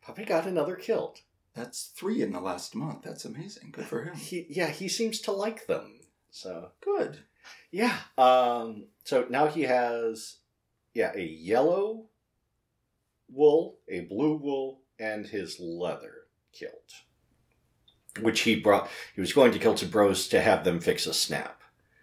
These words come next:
Speaker 1: on his leather kilt. Which
Speaker 2: Oh, that's right.
Speaker 1: Yeah.
Speaker 2: And they couldn't do it till
Speaker 1: A-, and, and, and they
Speaker 2: Right.
Speaker 1: couldn't finish it until Claw was over and had to
Speaker 2: Ugh.
Speaker 1: ship it back to him. Poor puppy.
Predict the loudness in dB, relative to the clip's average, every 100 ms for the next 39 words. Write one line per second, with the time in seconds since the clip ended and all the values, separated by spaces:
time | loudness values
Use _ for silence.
0 | _ _ _ -6 -4 -6 -8 -8 -6 -8
1 | -8 -12 -12 -14 -14 -20 -20 _ _ _
2 | -16 -14 -10 -12 0 4 4 4 -2 -4
3 | -4 -6 -10 -16 _ -20 -20 -20 _ -14
4 | -14 -14 _ -4 -4 -4 -8 -8 -8 -8
5 | -8 -8 -14 _ -6 -4 -2 -4 -2 0
6 | 0 -4 -6 -6 -8 -12 -18 -16 2 10
7 | 10 10 8 8 6 4 4 8 8 8
8 | 6 4 6 6 8 6 4 0 2 2
9 | 6 8 8 8 4 4 4 2 0 0
10 | 0 0 -2 2 2 2 2 4 6 4
11 | 2 4 4 0 -6 -14 -18 -20 -18 -20
12 | _ 0 4 4 4 2 2 -2 -6